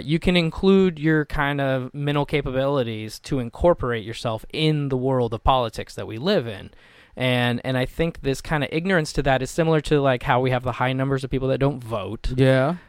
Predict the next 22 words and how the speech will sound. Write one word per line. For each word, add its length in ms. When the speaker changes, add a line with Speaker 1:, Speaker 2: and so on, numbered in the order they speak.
Speaker 1:
You 160
know, 320
and 140
so 260
a 80
lack 300
of 80
participation 760
or 120
a 100
lack 380
of 100
investment 500
or 60
involvement 640
is 100
kind 360
of 40
becoming 380
this 160
weird 260
norm 560